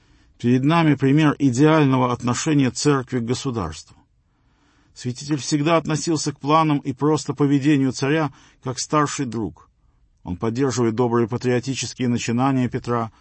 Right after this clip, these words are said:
не ограничиваясь моральной помощью, но изыскивая и материальные средства.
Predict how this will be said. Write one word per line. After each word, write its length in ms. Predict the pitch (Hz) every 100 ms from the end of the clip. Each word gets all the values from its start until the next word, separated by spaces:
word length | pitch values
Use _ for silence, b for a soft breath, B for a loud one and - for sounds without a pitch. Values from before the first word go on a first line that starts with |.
| b
не 160 | 135
ограничиваясь 800 | 147 135 156 170 151 135 110 101
моральной 500 | 113 127 143 160 131
помощью, 560 | - 117 101 - 92 87 b b
но 140 | - 120
изыскивая 480 | 120 143 - 123
и 120 | 120 117
материальные 640 | 113 110 104 110 104 87
средства. 540 | - 85 76 - -